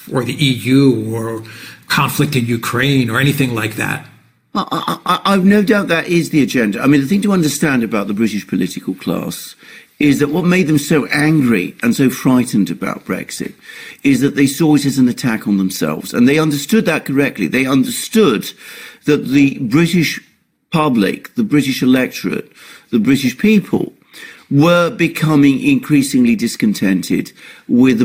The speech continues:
Speaker 2: Blairite. It is, it is a Blairite political class, regardless of which party it belongs to. So they voted for Brexit,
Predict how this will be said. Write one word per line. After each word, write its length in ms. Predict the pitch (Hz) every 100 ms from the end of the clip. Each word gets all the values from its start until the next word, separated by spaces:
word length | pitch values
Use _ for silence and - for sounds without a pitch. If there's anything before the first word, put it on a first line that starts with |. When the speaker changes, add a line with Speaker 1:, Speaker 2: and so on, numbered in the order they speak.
| 98
Speaker 2:
Blairite. 520 | 127 120 110 98 95 - 131 -
It 200 | 156 147
is, 140 | 165
it 180 | - 147
is 160 | 160 156
a 40 |
Blairite 600 | - 151 160 139 110 -
political 480 | - 113 104 101 107
class, 680 | - 113 90 87 104 - - - _ _ _ -
regardless 640 | 131 123 135 127 117 123
of 140 | 120 104
which 220 | 110 -
party 400 | 110 101 - -
it 240 | - 92
belongs 420 | - 95 - 85 -
to. 160 | 76 - - - -
So 220 | - 160
they 160 | 139 151
voted 400 | 156 233 - 139
for 100 | -
Brexit, 540 | - 90 - - -